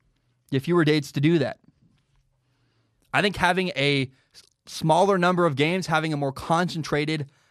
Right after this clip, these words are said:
amount of games makes baseball better and more meaningful. I like that side of baseball. I, I really, I really believe that's what's gonna happen. I have wanted a shorter baseball season for, like,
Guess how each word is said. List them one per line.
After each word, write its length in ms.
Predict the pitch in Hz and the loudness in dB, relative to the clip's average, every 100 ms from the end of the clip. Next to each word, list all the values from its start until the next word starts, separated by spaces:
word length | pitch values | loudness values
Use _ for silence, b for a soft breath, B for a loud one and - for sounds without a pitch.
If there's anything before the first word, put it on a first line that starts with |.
| b | b
amount 440 | 127 135 135 147 151 | -4 0 0 0 -2
of 120 | 135 | -2
games 560 | 123 123 151 185 180 - _ _ _ | 0 0 0 -4 -8 -14 _ _ _
makes 240 | 135 151 - | -4 -2 -2
baseball 400 | 160 160 139 117 | -4 -2 -4 -4
better 380 | 135 147 196 151 | -2 0 0 0
and 180 | 151 | -2
more 160 | 139 135 | -2 -2
meaningful. 600 | 120 139 135 117 - - _ | 0 0 0 -4 -8 -14 _
I 140 | 156 180 | 0 2
like 320 | 160 160 - | 2 0 -2
that 260 | 131 123 - - | -2 -2 -6 -6
side 260 | - 127 | -2 0
of 60 | 113 | 0
baseball. 460 | 117 113 110 - _ _ _ _ _ _ _ _ _ _ _ _ _ _ _ - | -4 -4 -8 -10 _ _ _ _ _ _ _ _ _ _ _ _ _ _ _ -14
I, 280 | - 110 - | -10 -10 -4
I 80 | 120 | 0
really, 300 | 139 185 175 | 2 2 2
I 100 | 131 | 0
really 280 | 127 160 | 2 0
believe 240 | 143 147 156 | 2 0 0
that's 180 | 143 147 | 0 -2
what's 140 | 135 | -4
gonna 140 | 139 | -2
happen. 340 | 135 139 113 - b b b _ | 0 -2 -4 -14 b b b _
I 240 | 165 220 262 | 4 6 6
have 180 | 208 | 4
wanted 380 | 170 180 185 196 | 0 0 2 2
a 120 | 180 | 0
shorter 320 | 135 170 185 180 | 0 -2 -2 0
baseball 460 | 147 151 135 127 | 0 0 -2 -2
season 480 | 135 135 120 123 117 _ _ _ _ _ _ _ _ _ _ | 0 -2 -2 -4 -6 _ _ _ _ _ _ _ _ _ _
for, 100 | - | -2
like, 300 | 151 131 113 | 0 0 -4